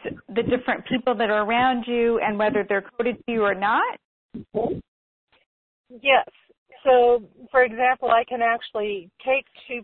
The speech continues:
Speaker 2: people and find out whether their energy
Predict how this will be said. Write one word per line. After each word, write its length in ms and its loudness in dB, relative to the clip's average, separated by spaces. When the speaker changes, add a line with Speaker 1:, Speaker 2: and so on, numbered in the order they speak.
Speaker 2:
people 580 -2
and 480 -2
find 260 -4
out 240 0
whether 360 0
their 320 -4
energy 460 -8